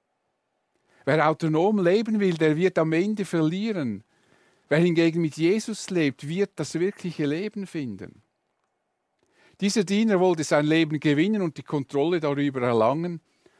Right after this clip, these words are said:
doch am Ende verlor er alles. Es ist ein großer Irrtum, wenn Menschen glauben, sie würden frei sein, wenn sie sich von Gott lösen.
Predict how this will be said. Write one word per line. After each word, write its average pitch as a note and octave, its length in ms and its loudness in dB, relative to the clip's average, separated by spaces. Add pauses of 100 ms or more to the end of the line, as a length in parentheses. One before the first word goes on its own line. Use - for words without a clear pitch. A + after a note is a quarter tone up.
(200)
doch C#3 140 0
am C3 140 4
Ende D#3 260 0
verlor C3 360 -2
er A#2 180 -2
alles. A2+ 680 -6 (1900)
Es D3+ 160 0
ist - 400 -4 (480)
ein B2 180 -6
großer D3+ 520 -2
Irrtum, G#2+ 760 -10 (560)
wenn C3+ 180 0
Menschen E3 420 -2
glauben, C#3+ 540 -2
sie C#3+ 220 -4
würden B2+ 260 -4
frei A2 400 -2
sein, D#3 600 -4
wenn C3 280 -2
sie D3 120 -10
sich C3+ 260 -8
von A#2 200 -8
Gott A#2 320 -6
lösen. F#2+ 520 -8